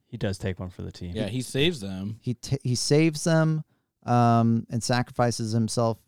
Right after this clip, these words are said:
Speaker 3: for the team, for the cause, and they bury Dobby.
Speaker 1: A free elf.
Speaker 3: A free elf. And I thought that was one of, other than Snape, I think that was one of the stories that, like, stirred me the most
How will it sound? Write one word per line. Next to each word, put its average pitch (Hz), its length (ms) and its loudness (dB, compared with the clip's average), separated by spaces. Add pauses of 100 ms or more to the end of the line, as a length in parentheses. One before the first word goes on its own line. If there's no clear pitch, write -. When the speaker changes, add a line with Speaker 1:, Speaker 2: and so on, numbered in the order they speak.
(140)
Speaker 3:
for 113 80 -4
the 104 80 -4
team, 139 300 0
for 113 100 -8
the 107 80 -4
cause, 113 680 2 (460)
and 127 120 2
they 135 80 6
bury 117 500 2
Dobby. 98 520 -6 (260)
Speaker 1:
A 98 100 -8
free 92 400 -8
elf. - 420 -14 (160)
Speaker 3:
A 98 80 -12
free 113 360 -4
elf. - 500 -8
And 117 240 0 (320)
I 165 120 4
thought 226 260 2
that 175 140 6
was 156 160 2
one 147 140 2
of, 131 200 -2 (240)
other 233 220 8
than 254 180 2
Snape, 160 680 0 (460)
I 147 120 0
think 175 560 -2
that 139 200 2
was 139 160 0
one 131 140 0
of 117 80 0
the 117 80 0
stories 117 840 0
that, 104 200 -2
like, 95 180 -4
stirred 98 420 -6
me 101 120 -6
the 92 100 -6
most 90 540 -8